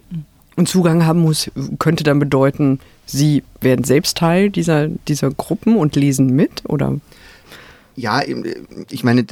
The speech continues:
Speaker 2: das kann man natürlich im Einzelfall immer machen, ne, dass man dann einfach einen, ähm, Account gründet und dann auch mal versucht, da reinzugehen.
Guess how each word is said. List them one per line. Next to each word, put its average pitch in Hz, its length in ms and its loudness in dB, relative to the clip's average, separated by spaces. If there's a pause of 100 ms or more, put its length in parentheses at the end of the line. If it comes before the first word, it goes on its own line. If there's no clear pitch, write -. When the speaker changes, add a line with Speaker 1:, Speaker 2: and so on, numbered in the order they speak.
(220)
Speaker 2:
das 107 320 -4
kann 127 160 -2
man 151 100 2
natürlich 131 380 0
im 113 100 -4
Einzelfall 117 460 -2
immer 113 180 2
machen, 135 360 0
ne, 113 140 2
dass 110 200 -2
man 104 100 2
dann 98 200 2
einfach 101 280 -2
einen, 101 160 4
ähm, 95 460 2
Account 107 400 0
gründet 110 440 2
und - 220 -4
dann 95 140 0
auch - 100 -2
mal 101 140 2
versucht, 110 340 -2
da 98 200 2
reinzugehen. 113 920 0